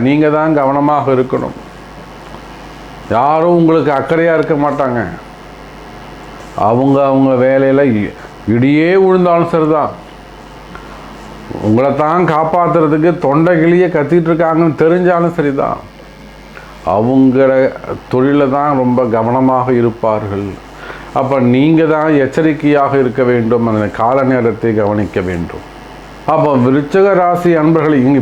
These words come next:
பல முறை எடுத்து சொல்லுங்களேன், எத்தனை வாட்டி எடுத்து சொன்னாலும் சரிதான். அப்ப விருச்சிக ராசி அன்பர்களே, நீங்கள் ஜாக்கிரதையாக இருக்க வேண்டும்.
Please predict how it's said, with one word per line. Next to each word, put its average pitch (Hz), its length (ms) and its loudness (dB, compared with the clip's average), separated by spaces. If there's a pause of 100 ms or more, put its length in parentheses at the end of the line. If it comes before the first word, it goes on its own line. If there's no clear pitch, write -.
(120)
பல 151 260 2
முறை 185 320 2
எடுத்து 180 300 2
சொல்லுங்களேன், 175 680 0 (1000)
எத்தனை 151 580 0
வாட்டி 165 420 2
எடுத்து 156 360 0
சொன்னாலும் 139 480 0
சரிதான். 117 400 -4 (1800)
அப்ப 147 240 0
விருச்சிக 151 500 2
ராசி 160 360 0
அன்பர்களே, 131 720 2 (260)
நீங்கள் 143 680 2
ஜாக்கிரதையாக 120 760 0
இருக்க 98 240 -4
வேண்டும். - 480 -10